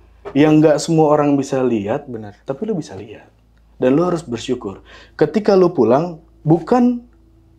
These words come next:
Speaker 1: seperti ini contohnya, gua bercerita seperti ini. Mungkin ini adalah sepu-, sebuah kesempatan, Bang. Buat gua bisa bercerita di tempat ini, ini adalah
Speaker 2: Hmm.
Speaker 1: sebuah kehormatan dan kesempatan buat gua. Tapi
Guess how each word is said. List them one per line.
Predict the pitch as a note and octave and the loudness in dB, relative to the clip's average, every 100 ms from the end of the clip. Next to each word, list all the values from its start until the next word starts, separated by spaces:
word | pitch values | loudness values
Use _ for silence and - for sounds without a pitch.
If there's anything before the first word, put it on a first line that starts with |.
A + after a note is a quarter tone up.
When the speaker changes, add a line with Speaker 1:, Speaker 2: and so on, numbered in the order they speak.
| _ | _
Speaker 1:
seperti | - E3 E3 F3 | -4 0 2 2
ini | E3 | 2
contohnya, | D#3+ C3+ G#2+ A2 | 0 -2 -4 -8
gua | A2 A#2+ D3+ | -4 2 2
bercerita | D3 C#3+ C3+ B2+ D3+ | 2 -2 0 -2 -2
seperti | D3 C3+ B2 D3+ | -2 -4 -2 -4
ini. | E3 - | -4 -8
Mungkin | D#3+ G3 A#3 | -8 -2 -2
ini | A3 | 2
adalah | A3 D3 | 2 0
sepu-, | - C#3 - - | -2 -8 -8 -14
sebuah | - D3 C3 C3 D3 | -2 -2 0 0 0
kesempatan, | D3 E3+ E3+ G3 F#3+ A#2+ A2 | -2 -6 -4 -4 -4 -6 -8
Bang. | F2 - _ _ - | -12 -20 _ _ 0
Buat | C3+ C3 | 0 2
gua | C#3+ F3+ | 2 2
bisa | C#3+ C3+ | 2 0
bercerita | B2 A2+ C3 C3+ D#3 | -2 -4 -4 -2 -2
di | B2 | -2
tempat | A#2 A#2 A2 | -4 -6 -4
ini, | A#2+ | -4
ini | A#2+ D3+ | -2 -4
adalah | B2+ A2 | -4 -6
Speaker 2:
Hmm. | |
Speaker 1:
sebuah | B2+ C#3 - | -4 -6 -4
kehormatan | A2+ A#2+ A#2+ - D#3+ | -6 -2 -2 -2 -4
dan | B2 A#2 | -4 -6
kesempatan | A2+ C#3 D3+ D3+ A2+ | -6 -6 -6 -6 -8
buat | A2 G2 | -8 -8
gua. | A2 F2+ _ - - _ | -12 -14 _ -20 -20 _
Tapi | - C#3+ C4 | -4 -2 -2